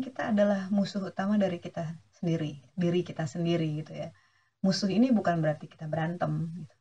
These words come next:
Kalau berantem juga berantemnya sama ego sendiri gitu. Jadi hal-hal yang baik yang sudah dipupuk sejak lama jangan sampai hapus dalam sehari gitu. Jangan sampai, <clears throat> sorry,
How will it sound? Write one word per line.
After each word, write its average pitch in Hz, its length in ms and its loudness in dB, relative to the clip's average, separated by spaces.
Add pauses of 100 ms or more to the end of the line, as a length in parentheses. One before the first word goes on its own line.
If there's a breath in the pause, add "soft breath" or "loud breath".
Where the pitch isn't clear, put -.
(120)
Kalau 165 240 2
berantem 165 400 4
juga 160 240 0
berantemnya 156 560 -2
sama 160 480 -4 (480)
ego 160 320 0
sendiri 156 480 -2
gitu. 160 240 -16 (560)
Jadi 214 400 0 (240)
hal-hal 175 320 -6
yang 180 240 -4
baik 160 320 -2
yang 170 240 -4
sudah 175 240 -2
dipupuk 165 560 -6
sejak 165 320 -6
lama 170 560 -4
jangan 185 320 0
sampai 220 560 0 (880)
hapus - 400 -6
dalam 180 480 0 (400 soft breath)
sehari 233 560 2
gitu. 170 160 -4 (560)
Jangan 180 240 0
sampai, 196 480 2 (320)
<clears throat> 214 240 10
sorry, 160 240 -4